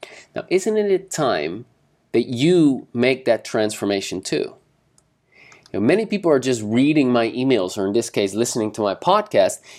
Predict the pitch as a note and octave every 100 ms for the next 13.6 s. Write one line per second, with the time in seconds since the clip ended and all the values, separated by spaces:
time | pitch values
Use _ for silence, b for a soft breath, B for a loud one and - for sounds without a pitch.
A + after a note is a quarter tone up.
0 | B C#3 F3+ G#3+ G3 F#3 D3 C#3+ D3+ -
1 | B2+ G#2 G#2+ B2 b b b _ - A#2
2 | C3+ C#3+ C3 - G2+ - - G3 G#3 G#3
3 | G3+ B2 - - B2+ - B2+ A2+ - -
4 | A2 B2 A#2 - G2 E2+ - _ _ _
5 | _ - _ _ _ _ - D#3 F#3 C3+
6 | F3 D#3+ F#2+ F#2 - - - _ _ _
7 | _ _ _ - G2+ D3+ E3+ _ _ _
8 | _ _ _ _ - F3 F3 F#3+ D3+ D#3+
9 | F3+ F3 D3+ - C#4+ - D#3+ D3+ C#3+ -
10 | C#3+ D3+ G3 F#3+ F3+ D#3 B2+ D#3+ - G#2+
11 | E3 G3 - - - B B B - B2+
12 | B2 A2+ G2+ C#3 A#2 C3+ C#3 C3+ A#2+ C3
13 | B2+ - A#2 D#3 G2+